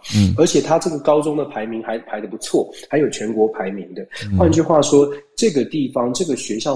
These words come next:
Speaker 2: 本身，它的排名或者它的父母家长的社会经济地位其实不差，所以我觉得这个代表的是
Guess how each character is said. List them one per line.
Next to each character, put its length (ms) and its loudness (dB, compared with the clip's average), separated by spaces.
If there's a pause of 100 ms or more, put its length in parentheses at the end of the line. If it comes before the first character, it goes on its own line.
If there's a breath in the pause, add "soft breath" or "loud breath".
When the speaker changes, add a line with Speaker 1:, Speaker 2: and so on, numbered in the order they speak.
(120)
Speaker 2:
本 200 -8
身， 300 0
它 220 -4
的 140 -2 (140)
排 200 -6
名 200 -4
或 140 2
者 80 -4
它 100 2
的 180 2 (180)
父 260 6
母 160 -4
家 180 2
长 180 2
的 60 -4
社 160 0
会 80 2
经 160 -2
济 80 2
地 140 0
位 100 4
其 180 -6
实 160 -10
不 120 -2
差， 320 -2 (220 loud breath)
所 140 2
以 40 8
我 120 6
觉 120 0
得 100 4
这 160 2
个 140 2
代 200 2
表 200 2
的 120 -4
是 240 0